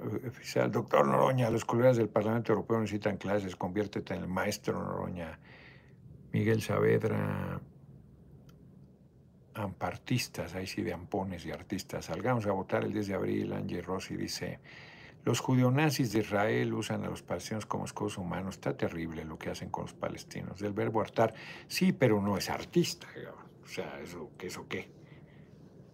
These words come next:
Este, Adri, se le pasó la votación, amiga. No, a mí no. Sí voté.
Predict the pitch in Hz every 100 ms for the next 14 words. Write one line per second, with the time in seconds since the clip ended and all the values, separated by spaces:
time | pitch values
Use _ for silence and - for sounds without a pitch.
0 | - - 104 - - - 87 87 90 -
1 | - - - - - 120 120 113 98 101
2 | 98 104 101 120 95 92 90 87 101 110
3 | 107 95 95 90 92 90 - - - -
4 | - - - - - - - - 123 165
5 | 196 220 - 107 143 247 135 151 - -
6 | - - - - - - - 113 98 139
7 | 165